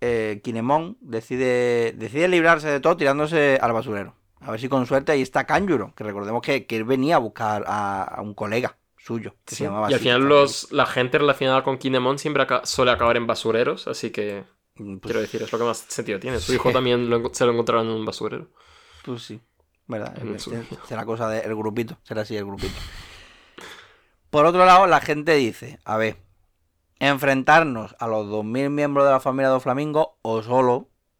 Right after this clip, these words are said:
Speaker 1: intentar pillar a los dos etunantes estos que han liado, ¿no? Yo creo, yo creo que está claro. Y entiendo perfectamente la situación. Y vale, o sea, entonces lo que hace es: Frankie desaparece
Speaker 2: Ujú.
Speaker 1: y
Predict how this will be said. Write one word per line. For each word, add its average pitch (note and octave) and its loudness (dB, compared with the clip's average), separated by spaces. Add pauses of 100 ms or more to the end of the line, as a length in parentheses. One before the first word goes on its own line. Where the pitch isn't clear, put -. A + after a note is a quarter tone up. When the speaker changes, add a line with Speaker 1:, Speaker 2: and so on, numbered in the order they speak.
(160)
Speaker 1:
intentar G#2 -8
pillar A2 0
a A2 -4
los G2+ -4
dos G2 -8
etunantes G#2 -8
estos - -16
que - -12
han F#2+ -6
liado, G2+ -4
¿no? G#2+ -12 (160)
Yo C#3 -20 (100)
creo, A#2 -8
yo A2+ -6
creo C3+ 2
que D3 4
está C3+ 2
claro. A2+ 0 (340)
Y A2+ -4
entiendo F3 2
perfectamente E3 2
la C#3 4
situación. A2 -8
Y F#2+ -12
vale, A2 -8 (100)
o - -12
sea, A#2+ -8
entonces A#2+ -2
lo C#3+ 4
que C#3+ 2
hace C#3 0
es: - -10 (220)
Frankie G3 2
desaparece F3 4 (1040)
Speaker 2:
Ujú. C#3+ -18
Speaker 1:
y C3+ 2